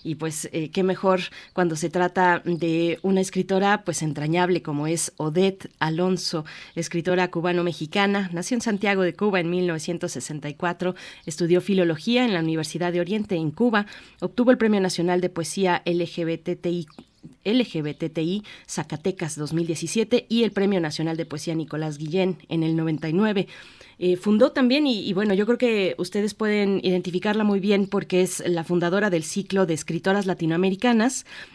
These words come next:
este ciclo que se realiza año con año, desde hace más, más de una década ya, se realiza en la fil de Minería, y ahí, pues, se presentan precisamente eso, las propuestas literarias de escritoras latinoamericanas, y la artífice de ese ciclo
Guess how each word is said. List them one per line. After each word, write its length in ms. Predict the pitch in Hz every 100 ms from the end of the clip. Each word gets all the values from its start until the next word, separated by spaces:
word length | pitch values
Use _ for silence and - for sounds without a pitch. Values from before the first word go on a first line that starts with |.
| -
este 200 | 190 214
ciclo 340 | 208 202 208
que 120 | 165 165
se 180 | 170
realiza 560 | 151 165 190 202 214 -
año 280 | 185 196 196
con 160 | 185 180
año, 240 | 202 220
desde 200 | 170 165
hace 140 | 254 247
más, 320 | 208 214 165 -
más 380 | 190 170 180 208
de 80 | 196
una 240 | 160 156
década 340 | 190 202 160 156
ya, 240 | 185 208 - - -
se 160 | - 170
realiza 500 | 175 180 190 208 -
en 120 | 180
la 80 | 165
fil 320 | 208 202 202
de 160 | 160 180
Minería, 560 | 180 180 185 226 240 240
y 120 | 165
ahí, 180 | 170 165
pues, 160 | 190
se 80 | 185
presentan 480 | 151 147 156 185 202
precisamente 640 | 165 151 160 160 151 165
eso, 200 | 143 208
las 160 | 214 151
propuestas 520 | 160 151 156 190 180 - - -
literarias 600 | 226 226 180 175 175 165
de 80 |
escritoras 440 | 156 - 156 160 160
latinoamericanas, 960 | 156 156 147 151 156 151 190 190 190 -
y 80 | 180
la 100 | 170
artífice 480 | 156 185 175 165
de 80 | 160
ese 160 | 170 180
ciclo 400 | 202 - 208